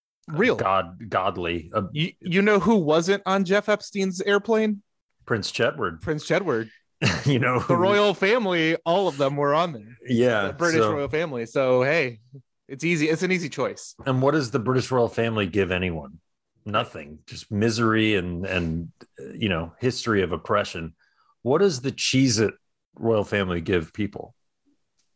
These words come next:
Speaker 2: It's in the name, Cheez-Its.
Speaker 1: You get Cheez-Its. They don't give their employees very good working hours or conditions, but hey, no one does.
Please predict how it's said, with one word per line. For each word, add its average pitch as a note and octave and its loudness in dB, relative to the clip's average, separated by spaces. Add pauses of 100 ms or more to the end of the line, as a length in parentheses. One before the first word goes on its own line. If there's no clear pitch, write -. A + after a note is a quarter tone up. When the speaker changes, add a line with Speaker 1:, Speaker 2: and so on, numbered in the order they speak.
(220)
Speaker 2:
It's - -2
in A2+ 2
the G#2 0
name, F2+ -2
Cheez-Its. - -4
Speaker 1:
You C3+ -2
get D#3 0
Cheez-Its. C#3+ -4
They E3 0
don't G#3 0
give A#3+ 0
their G#3+ 4
employees E3 2
very C#3+ 0
good C#3 0
working C#3+ -2
hours B2+ 0
or B2 -2
conditions, D#3 0
but D3+ -2
hey, B2+ -2
no D3 -4
one A2+ -4
does. G2+ -8